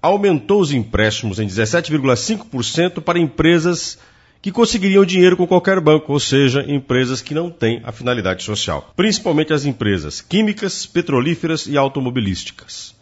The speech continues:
Já as empresas que atuam em infraestrutura, como transporte, educação, energia, tiveram uma queda nos empréstimos no Banco Nacional de Desenvolvimento Econômico e Social.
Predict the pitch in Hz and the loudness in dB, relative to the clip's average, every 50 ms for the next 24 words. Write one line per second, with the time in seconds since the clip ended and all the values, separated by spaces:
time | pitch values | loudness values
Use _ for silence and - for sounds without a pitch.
0 | _ - 156 208 214 214 180 202 190 156 - - 160 160 143 151 143 - - 156 | _ -2 0 2 2 2 2 0 -2 -2 0 0 0 2 2 0 -4 -2 0 0
1 | 135 117 - - - 196 202 190 160 143 131 120 110 - - 131 131 120 - - | 0 0 0 0 2 4 4 6 6 6 4 4 2 0 0 2 2 0 0 -2
2 | 107 101 - - - 151 165 151 107 87 - 101 95 92 - 110 98 87 - - | -6 -8 -6 -4 -2 0 2 2 2 0 -2 -2 -4 -4 -2 -2 -2 -2 -2 -4
3 | - - - 117 139 143 135 120 98 - - - 82 85 90 - 80 76 - - | -8 -4 -2 0 2 4 2 2 0 -4 -8 -8 -8 -8 -8 -8 -8 -8 -8 -4
4 | - 123 135 147 143 127 101 87 87 87 85 82 87 98 147 196 175 110 - - | -2 0 2 2 2 2 0 0 -2 -2 -4 -4 -2 -2 0 0 0 0 -2 -4
5 | - - _ _ _ _ _ _ _ _ _ - 151 147 156 156 165 160 151 143 | -10 -20 _ _ _ _ _ _ _ _ _ -6 -2 0 0 2 2 2 0 -2
6 | - - - - 143 143 143 131 113 117 113 107 101 104 95 - - 98 104 104 | -2 -4 -2 0 2 2 2 2 0 0 -2 -2 -2 -2 -4 -4 -2 0 0 2
7 | 104 - - 107 98 98 95 95 87 78 90 101 98 - 98 95 - - 92 92 | 0 0 -2 -6 -6 -6 -4 -6 -4 -4 -4 -4 -4 -2 -4 -4 -4 -4 -2 -2
8 | 92 90 92 90 92 85 90 90 85 90 82 85 85 90 92 - 87 82 - 90 | -2 -2 -2 -4 -4 -2 -4 -4 -4 -4 -4 -4 -4 -4 -4 -4 -6 -6 -6 -4
9 | 82 82 82 82 80 - - - - 85 80 - - 76 73 - | -4 -4 -4 -6 -8 -10 -12 -10 -8 -8 -8 -8 -8 -10 -10 -12